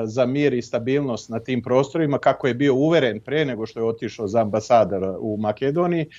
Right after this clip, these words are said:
a, i da je shvatio da je to vrlo složeno pitanje, e, e, što se tiče, e, postignuti mir, e, na prostoru Zapadnog Balkana. I mi smo se družili. E,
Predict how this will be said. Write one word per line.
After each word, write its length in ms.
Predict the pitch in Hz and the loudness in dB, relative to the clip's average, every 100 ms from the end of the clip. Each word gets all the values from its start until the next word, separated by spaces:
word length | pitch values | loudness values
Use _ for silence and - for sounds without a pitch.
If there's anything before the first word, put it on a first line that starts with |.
| - - - | -20 -20 0
a, 160 | 139 147 | 4 6
i 100 | 160 | 6
da 100 | 151 | 6
je 100 | 170 | 4
shvatio 420 | 156 175 175 180 151 | 4 2 2 0 2
da 100 | 156 | 0
je 100 | 151 | 0
to 120 | 156 | 0
vrlo 260 | 160 160 | 0 0
složeno 500 | - 160 160 151 143 123 | 0 0 0 0 -2 -2
pitanje, 480 | 151 151 - 120 98 | 0 2 2 0 -2
e, 100 | 113 | -12
e, 920 | 131 113 110 113 - 113 110 110 107 | -8 -6 -6 -8 -8 -4 -2 -2 -4
što 200 | 120 - | -8 -6
se 180 | 127 113 | -6 -2
tiče, 300 | 135 120 135 | 0 0 4
e, 480 | 113 110 113 107 104 - | 4 4 2 2 0 2
postignuti 680 | 254 - 135 117 113 - 107 | 0 0 -4 -4 -6 -4 -2
mir, 340 | 123 143 107 - _ - _ - | 2 4 4 0 _ -20 _ -4
e, 120 | 117 | 2
na 120 | 113 | 2
prostoru 600 | 117 123 120 135 113 113 113 | 4 2 2 0 0 0 2
Zapadnog 560 | 131 120 120 110 107 | 4 4 2 0 -2
Balkana. 540 | 104 107 117 110 104 107 | -4 0 0 0 -2 -2
I 100 | 127 | 2
mi 140 | 190 | 2
smo 180 | 190 190 | 2 -2
se 120 | 180 | 0
družili. 500 | 156 180 170 135 | 2 2 2 0
E, 40 | 87 | -6